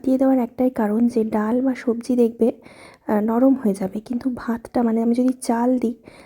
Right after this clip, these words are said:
তাহলে কিন্তু চালটা নরম হতে চাইবে না। তো সেই জন্য, আহ, ভাতের হাঁড়ির থেকে কিছুটা ভাত নিলাম, মানে ওর কোয়ান্টিটি অনুযায়ী যতটুকু ও খায়, কারণ এরপরে ধরো ডাল আছে, সবজি আছে, তো বেড়ে যেতে পারে। আর আমি না চেষ্টা করি, আহ, যতটুকুই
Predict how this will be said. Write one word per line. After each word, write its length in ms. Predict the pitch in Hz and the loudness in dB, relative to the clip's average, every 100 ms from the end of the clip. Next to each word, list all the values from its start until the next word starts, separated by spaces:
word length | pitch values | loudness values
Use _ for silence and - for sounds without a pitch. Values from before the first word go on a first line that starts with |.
| - | -6
তাহলে 240 | 233 240 | -2 0
কিন্তু 200 | 269 277 | 2 2
চালটা 440 | 285 - 220 226 262 | 2 0 0 0 0
নরম 300 | 240 208 220 | 2 2 0
হতে 200 | 208 208 | 0 -2
চাইবে 320 | 202 190 - | -2 -4 -2
না। 160 | 190 - - - - - | -4 -6 -16 -20 -20 -4
তো 80 | 240 | -2
সেই 220 | 233 240 | 2 2
জন্য, 220 | 247 262 339 | 4 2 2
আহ, 460 | 403 - 226 214 208 | -2 -6 -4 -2 -2
ভাতের 320 | 208 233 240 | -4 -2 -2
হাঁড়ির 260 | 220 226 226 | 0 -2 -2
থেকে 200 | - 262 | -6 -6
কিছুটা 360 | 277 240 233 240 | -6 -4 -2 -4
ভাত 260 | 220 220 220 233 | -4 -6 -4 -2
নিলাম, 300 | 220 240 427 - _ _ _ | 0 0 -2 -8 _ _ _
মানে 100 | 269 277 | -4 2
ওর 200 | 247 254 - _ | 4 4 2 _
কোয়ান্টিটি 420 | - 226 233 240 233 | -2 -2 -2 0 0
অনুযায়ী 300 | 220 214 233 | 2 0 -2
যতটুকু 420 | 214 - 226 233 | -6 -6 -4 -2
ও 40 | 226 | -2
খায়, 320 | - 208 254 - - - - | -2 -2 -2 -6 -20 -20 -4
কারণ 240 | 226 226 | 0 2
এরপরে 400 | - 226 233 233 | 2 0 0 -2
ধরো 180 | 226 233 | -2 -4
ডাল 260 | 220 214 214 | -4 -4 -4
আছে, 260 | 208 220 | -4 -6
সবজি 400 | 214 214 208 214 | -2 -4 -2 -4
আছে, 200 | 196 - | -2 -4
তো 120 | 208 | -2
বেড়ে 220 | 214 220 208 | 2 2 2
যেতে 200 | 202 - | -2 -6
পারে। 200 | 208 196 _ _ - - - - | -6 -8 _ _ -20 -20 -10 0
আর 80 | |
আমি 180 | 233 262 | 2 4
না 80 | 320 | 2
চেষ্টা 300 | - 220 - | -2 -2 -4
করি, 300 | 233 247 254 262 - 233 | -2 0 0 -4 -8 -4
আহ, 160 | 214 | -2
যতটুকুই 600 | 208 220 254 247 262 277 | -2 -2 -2 -2 2 2